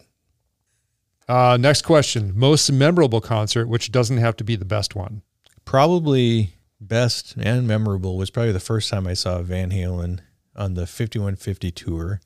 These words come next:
Speaker 2: So this was in eighty-six. Um, they sold out four shows in San Francisco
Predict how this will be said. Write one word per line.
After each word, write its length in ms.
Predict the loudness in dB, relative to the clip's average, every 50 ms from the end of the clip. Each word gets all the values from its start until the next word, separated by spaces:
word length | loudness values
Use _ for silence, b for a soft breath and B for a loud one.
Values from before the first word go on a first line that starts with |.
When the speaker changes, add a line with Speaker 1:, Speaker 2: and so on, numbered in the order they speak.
| _ _ _ _ _ _ _ _ _ _ _ _ _
Speaker 2:
So 120 | _ -8
this 140 | -8 -6 -4
was 140 | -4 -2 -2
in 140 | -4 -4 -4
eighty-six. 920 | -4 -4 -4 -4 -4 -4 -4 -4 -2 -2 -2 -2 -4 -8 -10 -10 -10 -10 -14 _ _ _ _ _ _ _ _ _ _ _ _ -6
Um, 540 | -4 -2 -2 -2 -2 -4 -4 -6 -8 -10 -12 _ _ _ _ _ _ _
they 100 | -6 -4
sold 340 | -2 0 0 2 2 2 2
out 200 | 2 0 0 -2
four 640 | -6 -10 -8 -4 -2 0 0 0 2 0 0 0 -2
shows 800 | -4 -4 -2 0 0 2 0 0 0 -2 -2 -4 -6 -8 -10 -14 _ _ _ _ _ _ _ _ _ _
in 200 | -10 -6 -6 -6 -6
San 220 | -4 -4 -4 -4
Francisco 720 | -4 -4 -6 -6 -6 -8 -8 -8 -6 -4 -4 -2 -2 -4